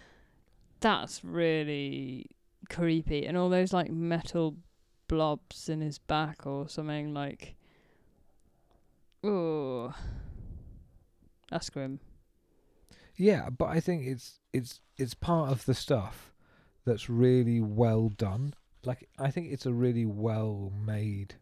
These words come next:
Speaker 2: film.
Speaker 1: Yeah.
Speaker 2: Um, I think it's a well-written film as well. Like, I
Speaker 1: Yeah, interesting that it's by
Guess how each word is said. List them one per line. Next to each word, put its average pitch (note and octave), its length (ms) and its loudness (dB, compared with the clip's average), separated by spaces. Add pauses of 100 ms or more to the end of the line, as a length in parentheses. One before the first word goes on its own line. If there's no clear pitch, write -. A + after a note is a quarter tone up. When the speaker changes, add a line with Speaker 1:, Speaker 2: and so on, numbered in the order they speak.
(160)
Speaker 2:
film. G2+ 640 -6 (880)
Speaker 1:
Yeah. F3+ 180 -4 (220)
Speaker 2:
Um, G#2 380 -2 (180)
I B2+ 120 0
think F3 180 0
it's D3 100 -2
a C3+ 60 2
well-written B2+ 760 2
film C3+ 340 -4
as A2 160 -6
well. A2 320 -4 (880)
Like, A2+ 520 -4
I A2+ 140 -6
Speaker 1:
Yeah, C#4 260 12
interesting D#4 460 10
that A3+ 120 8
it's G3 100 4
by G#3 320 10